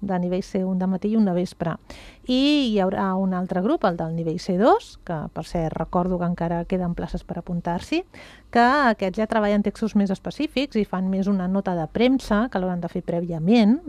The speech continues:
informant-se, doncs, això, no?, sobre el currículum del, del Víctor Prats que, que comentàvem avui, i també, doncs, hauran de fer una anàlisi, valorar també la conferència, el tipus de llenguatge que s'ha fet servir,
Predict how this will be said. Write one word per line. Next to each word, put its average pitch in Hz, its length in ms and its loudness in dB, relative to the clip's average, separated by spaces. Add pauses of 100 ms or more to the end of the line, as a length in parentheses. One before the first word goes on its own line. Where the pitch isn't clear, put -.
informant-se, 190 800 0
doncs, 180 240 -4
això, 180 240 -4
no?, 185 160 -2
sobre 226 160 -4
el 180 80 -4
currículum 190 400 0
del, 175 240 0 (400)
del 202 240 -2
Víctor 185 320 -2
Prats 196 320 -2
que, 190 140 -2 (260)
que - 160 -8
comentàvem 180 640 0
avui, 294 240 0 (580)
i 254 340 0
també, 208 380 2
doncs, 208 180 2
hauran 170 300 -2
de 170 80 -6
fer 185 240 -4
una 180 160 0
anàlisi, 240 640 2
valorar 196 400 2
també 196 240 0
la 196 80 -2
conferència, 196 640 0
el 190 80 2
tipus 202 320 0
de 185 80 2
llenguatge 180 400 -4
que 170 80 -8
s'ha 170 160 -8
fet - 240 -12
servir, 240 540 -2